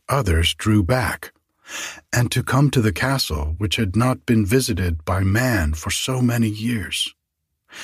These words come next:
And the archer told her all about himself and the wonderful powers he possessed.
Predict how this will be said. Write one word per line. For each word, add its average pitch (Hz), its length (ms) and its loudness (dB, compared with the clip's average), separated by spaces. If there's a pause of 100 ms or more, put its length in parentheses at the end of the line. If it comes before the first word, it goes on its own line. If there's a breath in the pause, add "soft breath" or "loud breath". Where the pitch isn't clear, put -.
(680 loud breath)
And 143 160 4
the 156 100 8
archer 104 640 2 (120)
told 127 320 0
her 127 200 4
all 120 260 4
about 113 300 2
himself 82 720 0 (600)
and 92 140 2
the 90 80 2
wonderful 101 640 2
powers 82 580 0
he 85 120 2
possessed. 80 760 -2